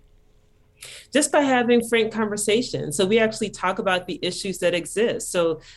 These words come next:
uh, when we have situations that are involved, we had a situation where an individual, a young man was killed because he was having a mental health breakdown in his home, and police arrived on the scene, killed him and his downstairs neighbor.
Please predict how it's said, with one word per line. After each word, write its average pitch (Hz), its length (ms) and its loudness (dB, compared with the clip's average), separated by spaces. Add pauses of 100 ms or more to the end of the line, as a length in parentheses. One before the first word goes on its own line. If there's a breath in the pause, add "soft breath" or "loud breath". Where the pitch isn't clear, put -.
(160 loud breath)
uh, 170 200 2
when 165 200 -4
we 185 100 -2
have 175 260 -4
situations 165 680 -4
that 170 100 2
are 156 120 4
involved, 151 500 2
we 160 120 -6
had 170 160 0
a 160 60 -6
situation 156 640 -4
where 147 240 0
an 151 160 -2
individual, 151 640 -2
a 151 60 0
young 151 380 -2
man 156 320 -2
was 147 200 -4
killed 151 480 0
because 160 240 -4
he 165 40 -8
was 156 140 -6
having 156 220 -2
a 147 60 -2
mental 156 300 -2
health 190 360 -2 (100)
breakdown 139 480 -2
in 143 140 -2
his 143 180 -2
home, 202 320 -2
and 131 140 -6
police 156 340 -4
arrived 147 380 -2
on 143 120 -4
the 139 60 -4
scene, 151 400 -4 (320 loud breath)
killed 170 300 2
him 180 200 0
and 165 200 0
his 143 160 -2
downstairs 147 580 -2
neighbor. 151 500 -2